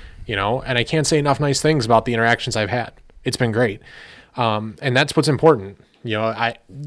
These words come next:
I feel like, especially today in the way the world is, you know, um,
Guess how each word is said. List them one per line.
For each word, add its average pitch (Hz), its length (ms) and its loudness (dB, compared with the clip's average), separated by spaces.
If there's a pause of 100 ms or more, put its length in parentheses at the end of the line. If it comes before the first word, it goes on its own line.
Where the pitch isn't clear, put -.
(160)
I 143 80 2
feel 190 140 8
like, 170 240 6 (260)
especially 135 460 2
today 110 400 2
in 113 140 -4
the 104 80 -4
way 104 160 0
the 104 100 -4
world 101 320 -2
is, 107 160 -4
you 110 80 -6
know, 107 260 -2 (420)
um, 98 500 -2